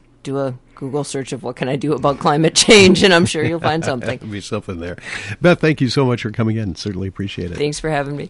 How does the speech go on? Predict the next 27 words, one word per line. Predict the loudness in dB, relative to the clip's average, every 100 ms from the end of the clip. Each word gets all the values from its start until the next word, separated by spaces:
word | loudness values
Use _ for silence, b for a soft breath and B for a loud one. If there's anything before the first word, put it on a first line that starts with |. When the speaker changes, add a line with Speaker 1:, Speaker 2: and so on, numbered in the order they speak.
| 4
Speaker 2:
Mm-hmm. | 4 4 -2 B B B
Beth | 2 4
Kalstad, | 4 2 2 0 0
once | -4 -6 -6
again, | -6 -4
with | -4
the, | -4 -6
uh, |
City | -2 -2 -2
of | -2
Northfield, | -4 -2 -4 -2
the, | -2 -4
uh, | -8
program | -2 -2 2 2 0
coordinator | 0 0 2 2 2 -2
for | 0 0 2
the, | 2 0
uh, |
city. | 0 0 0 -2 B B B B
You're | 4 6
listening | 6 6 4
to | 4 4
ninety-five | 2 2 2 2 2
point | 2 4
one | 2
F | 2
M | 2 0